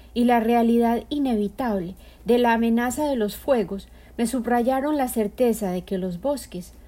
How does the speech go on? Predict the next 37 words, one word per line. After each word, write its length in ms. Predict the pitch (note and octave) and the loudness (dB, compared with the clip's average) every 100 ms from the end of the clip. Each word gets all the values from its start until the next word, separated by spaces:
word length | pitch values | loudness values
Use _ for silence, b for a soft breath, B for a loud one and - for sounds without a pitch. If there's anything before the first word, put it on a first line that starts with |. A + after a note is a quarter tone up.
| B - | B -4
nos 220 | G3 G3 | -2 -2
están 520 | G3 - A#3 G3+ F#3 - | -4 -2 0 0 -2 -10
susurrando 800 | - G#3 - G3+ G3+ A#3 F#3+ F3+ - - | -12 -10 -6 -4 -2 -2 -2 -8 -14 -10
a 160 | F3 | -10
todos. 480 | - E3 F3+ A#3 - - - - - - b b b b | -8 -10 -10 -14 -20 -20 -20 -20 -20 -20 b b b b
Hace 240 | C#4 C#4 F4+ | -6 0 2
una 220 | E4+ D4+ | 2 0
semana 500 | C4+ A3+ G#3+ F#3 G3 B B - | 0 0 0 -2 -6 B B -4
yo 120 | C4 | 0
no 120 | D4 | 0
tenía 360 | D4+ D4+ D4+ D4+ | 2 2 2 2
manera 380 | C4+ A3 A3 B3 | 0 0 2 0
de 100 | A3+ | 0
saber 400 | A3 G3+ G#3 A3+ | 0 0 0 -2
lo 140 | A#3 | -2
proféticas 720 | G#3+ G3+ C#4+ A#3 A3+ G#3+ - | -2 0 -2 -2 -4 -4 -4
que 80 | A3 | -4
serían 360 | G#3+ F#3 G3 | -2 -2 -2
mis 160 | A3 A3 | -4 -6
palabras, 560 | - F#3+ G3+ F#3+ F#3+ - B B B | -6 -4 -4 -4 -8 -10 B B B
tan 160 | - A#3 | 0 0
solo 300 | A3+ B3+ D4 | 2 2 4
leí 340 | C#4+ B3 C#4 | 2 0 0
lo 160 | D4 C#4+ | 0 0
que 120 | B3+ | 0
me 120 | A3+ | 0
decía 520 | G#3 G3+ - A#3+ A#3+ A#3 | 0 0 -2 -2 -2 0
todo 260 | C4+ C4 | 0 2
a 60 | B3 | 0
mi 100 | G#3+ | -2
alrededor. 560 | F3+ F3+ E3+ D#3+ E3+ - b b b b b b | -2 -4 -4 -6 -8 -12 b b b b b b
"Nuestra 460 | G#3+ A3+ - F#3+ - | -2 0 -2 -4 -2
casa 300 | A#3+ A3+ G3 | -2 0 -4
se 100 | G3 | -6
está 300 | - F#3+ - | -8 -8 -4
quemando", 520 | G3+ G3 F#3 F3+ F#3 - | -2 -2 -4 -6 -12 -16
dije, 420 | E3+ F3+ F3 F3 | -8 -6 -6 -8